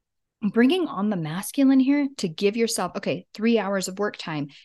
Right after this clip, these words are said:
and then I'm going to be for one hour in my mom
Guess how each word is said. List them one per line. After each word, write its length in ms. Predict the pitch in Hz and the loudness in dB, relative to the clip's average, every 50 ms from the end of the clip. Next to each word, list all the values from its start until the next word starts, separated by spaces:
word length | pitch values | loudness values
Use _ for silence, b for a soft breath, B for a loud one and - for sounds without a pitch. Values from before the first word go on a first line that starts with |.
| B B | B B
and 120 | - 214 208 | 0 2 2
then 80 | 202 | 2
I'm 200 | 214 240 277 285 | 2 2 2 2
going 280 | 262 226 214 202 190 185 | 2 0 0 -2 -2 -4
to 340 | - - 208 190 175 180 - _ _ _ _ _ 180 _ | -6 -6 -6 -6 -6 -8 -10 _ _ _ _ _ -16 _
be 420 | - 226 247 240 190 165 170 - _ _ _ _ _ _ _ | -2 0 0 0 0 -2 -8 -10 _ _ _ _ _ _ _
for 200 | 214 202 190 185 | 2 2 2 2
one 300 | 180 190 214 240 240 247 | 2 2 4 4 4 2
hour 360 | 214 202 208 202 180 165 - - | 0 -2 0 0 0 -2 -4 -4
in 200 | - 196 190 202 | -2 -2 0 0
my 160 | 202 180 165 160 | 0 -2 -2 -4
mom 600 | 151 147 151 156 165 180 202 220 233 240 247 | -4 -4 -4 -4 -4 -2 0 2 2 2 0